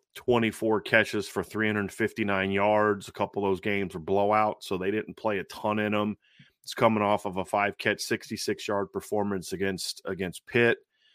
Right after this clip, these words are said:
and this is a blow, right? And, and the thing is, is just b-, beyond the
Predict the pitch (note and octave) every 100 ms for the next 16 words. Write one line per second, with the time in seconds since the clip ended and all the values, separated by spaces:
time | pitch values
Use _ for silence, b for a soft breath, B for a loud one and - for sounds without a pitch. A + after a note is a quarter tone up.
0 | _ _ _ _ - G#2+ G#2 G2 F#2 F2+
1 | F2+ - - _ _ _ _ _ - A2
2 | A#2 C#3 B2 B2+ A2 F2+ - - - G#2
3 | G#2 - B2+ C3+ C3 A#2+ E3+ E3+ C3+ A2
4 | - D3+ - - A2 - A#2 C#3 E3+ D#3+